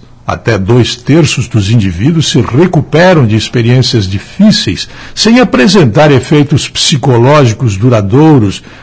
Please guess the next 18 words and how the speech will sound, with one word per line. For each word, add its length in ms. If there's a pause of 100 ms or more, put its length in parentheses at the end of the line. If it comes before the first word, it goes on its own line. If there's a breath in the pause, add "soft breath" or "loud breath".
mesmo 420
quando 300
passaram 720
por 180
eventos 540
traumáticos, 1000 (300 loud breath)
como 240
um 100
crime 380
violento 640
ou 100
ser 240
prisioneiro 600
de 80
guerra, 580 (260 loud breath)
ou 160
ser 280
prisioneiro 840